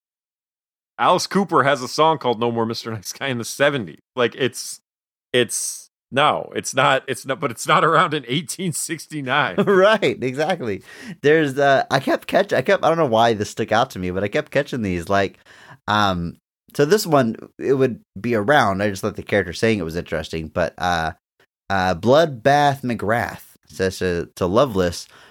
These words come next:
Speaker 2: "I'd follow you into the jaws of Cerberus itself." It's like a Greek mythology reference, which I wouldn't expect a <laughs> Confederate general to be a big fan of, or
Speaker 1: No.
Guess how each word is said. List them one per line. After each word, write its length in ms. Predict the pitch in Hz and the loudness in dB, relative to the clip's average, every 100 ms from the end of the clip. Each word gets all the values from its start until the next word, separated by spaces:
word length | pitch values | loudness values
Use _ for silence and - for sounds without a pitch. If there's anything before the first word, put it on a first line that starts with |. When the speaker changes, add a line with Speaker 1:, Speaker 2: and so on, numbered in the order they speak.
| _ _ _ | _ _ _
Speaker 2:
"I'd 240 | 107 117 | 2 2
follow 320 | - 120 110 104 | 2 2 4 2
you 360 | 98 98 101 | 0 0 -2
into 180 | 95 82 | -2 -4
the 120 | 80 | -4
jaws 460 | 76 82 90 92 92 | -4 2 4 4 2
of 100 | 85 | -4
Cerberus 640 | - 98 98 87 92 87 | -4 -2 -2 0 -2 -2
itself." 680 | - - - 76 - - - _ _ _ _ _ _ | -6 -8 -8 -8 -12 -18 -20 _ _ _ _ _ _
It's 100 | - | -4
like 80 | 202 | -2
a 20 | 113 | 0
Greek 300 | - 156 131 | 2 2 2
mythology 560 | 110 104 113 123 85 | 0 4 4 4 0
reference, 640 | 78 78 - 76 - - - _ _ | -4 -6 -8 -12 -14 -18 -20 _ _
which 260 | 107 95 - | 0 0 -2
I 80 | 110 | 0
wouldn't 480 | 110 127 117 113 - | 2 2 2 -2 -4
expect 600 | 104 - - 117 110 - | -6 -6 0 2 2 2
a 280 | 110 95 92 _ - _ _ _ _ _ _ _ | 2 2 0 _ -20 _ _ _ _ _ _ _
<laughs> 680 | - - 139 - - 151 139 | -14 -4 -4 -4 -6 -4 -2
Confederate 720 | - 139 127 117 117 123 104 | 2 2 2 2 4 4 2
general 540 | 107 - 104 107 101 98 | -2 -2 2 2 2 0
to 160 | - | -4
be 200 | 101 98 | -6 0
a 80 | 95 | 0
big 240 | 82 90 - | 0 -6 -2
fan 300 | 165 190 110 | 2 4 4
of, 260 | 87 90 - - - - - | 2 -2 -10 -20 -20 -20 -2
or 640 | 101 107 143 147 95 87 | 4 6 6 4 2 -2
Speaker 1:
No. 300 | - 60 107 | -6 -10 -10